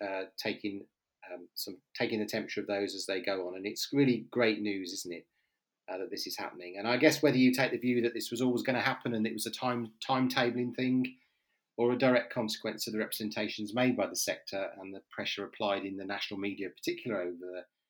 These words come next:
last few weeks, is up to you. But what's important, I think, for all of us is the fact that the N H S vaccination programme as a whole seems to be, uh, building up really, really rapidly, got a real head of steam now, and, uh,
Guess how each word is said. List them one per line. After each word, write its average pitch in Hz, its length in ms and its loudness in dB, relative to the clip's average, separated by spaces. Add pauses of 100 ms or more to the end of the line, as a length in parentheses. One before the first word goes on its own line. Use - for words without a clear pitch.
(500)
last 95 200 -6
few 95 120 -6
weeks, 104 260 -2
is 98 100 -6
up 107 120 -6
to - 120 -6
you. 131 280 4
But 117 140 -4
what's 120 220 -6
important, 113 560 -2 (100)
I - 60 -14
think, 110 200 -6
for 117 120 0
all 123 160 6
of 98 80 2
us 87 100 -6
is - 140 -16
the - 140 -20
fact - 220 -6
that 92 160 -18
the 101 140 -2
N 95 80 -6
H - 200 -8
S - 220 -6
vaccination 90 580 -8
programme 92 460 -6
as - 120 -8
a 98 40 -4
whole 95 420 2 (680)
seems 92 320 -8
to 95 80 -8
be, 95 480 -2
uh, 90 160 -8 (120)
building 107 360 -2
up 95 200 -10
really, 110 560 4
really 98 280 -2
rapidly, 92 680 -6
got 98 140 -8
a 101 60 -6
real 113 200 0
head 104 160 -4
of 98 80 -6
steam 95 340 -6
now, 87 300 -8 (180)
and, 85 200 -16
uh, 87 260 -8